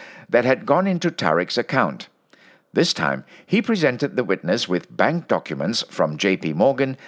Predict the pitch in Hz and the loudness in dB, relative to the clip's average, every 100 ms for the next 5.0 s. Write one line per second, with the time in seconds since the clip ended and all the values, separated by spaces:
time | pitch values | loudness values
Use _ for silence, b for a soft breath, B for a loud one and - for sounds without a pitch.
0 | B - 107 135 170 165 165 143 117 - | B 0 2 2 2 2 2 2 2 0
1 | 147 117 - - - 117 104 92 113 104 | 0 0 0 -6 -2 -2 -2 0 2 2
2 | 62 - - _ _ _ _ b b b | 0 -8 -18 _ _ _ _ b b b
3 | b b b b - 143 160 202 - 80 | b b b b -2 2 2 2 0 -4
4 | - 104 98 - 127 165 - 69 73 - | 2 2 2 2 2 2 0 -2 0 -6